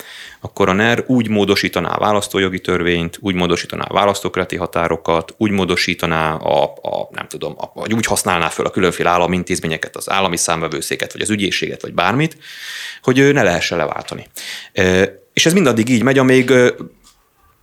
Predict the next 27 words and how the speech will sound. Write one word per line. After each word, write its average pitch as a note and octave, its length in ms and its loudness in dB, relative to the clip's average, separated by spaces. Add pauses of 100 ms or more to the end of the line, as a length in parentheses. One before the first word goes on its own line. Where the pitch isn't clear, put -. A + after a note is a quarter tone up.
akár A2+ 300 0
belső, D3 560 4
vagy B2 160 2
akár G#2+ 280 2
külső A#2 320 2
okok G#2 220 4
miatt G2+ 240 0
a - 20 2
ner F#2 200 2
nem F2+ 140 -2
omlik E2+ 280 -2
össze. - 260 -8
És - 160 -6
ezt - 80 -6
tudom, F3+ 160 4
hogy A2+ 100 4
demoralizáló, G2+ 680 4
de A2 80 4
csak A2 180 0
azért E3 360 2
fontos A2 320 2
szerintem G#2 340 -2
kimondani, G#2+ 600 4 (400)
mert, G2 320 0
ö, G2+ 100 6 (760)
ez C#3+ 380 4
egy - 260 -2